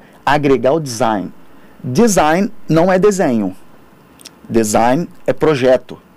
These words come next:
Se você tem um grande projeto, muito bem apresentado, com uma, um marketing positivo, falando do Estado, falando do nosso país,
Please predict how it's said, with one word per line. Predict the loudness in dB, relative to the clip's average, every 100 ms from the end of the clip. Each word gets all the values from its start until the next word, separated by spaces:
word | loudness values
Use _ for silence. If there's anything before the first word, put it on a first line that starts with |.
| -20 -20 -20 -20 -20 -20 -20 -20
Se | -10 -4
você | -2 -2
tem | 0 0
um | 0
grande | 2 2 4 2 0
projeto, | -2 2 2 0 -4 -8
muito | -2 0 0
bem | -2 0
apresentado, | 0 -2 -2 -2 0 0 0 -2
com | -4 -2
uma, | -2 0 -2 -2 -6
um | -2 0
marketing | 0 0 -2 -4 -4 -4 -4 -4 -6 -14 -20 -20 -6
positivo, | -2 0 0 -4 -2 -2 -2
falando | 0 0 2
do | 0 -2
Estado, | -4 -4 -2 0 -2 -2 -4 -6 -6
falando | -2 0
do | 2
nosso | 0 -2 -2
país, | 0 0 -2 -6 -8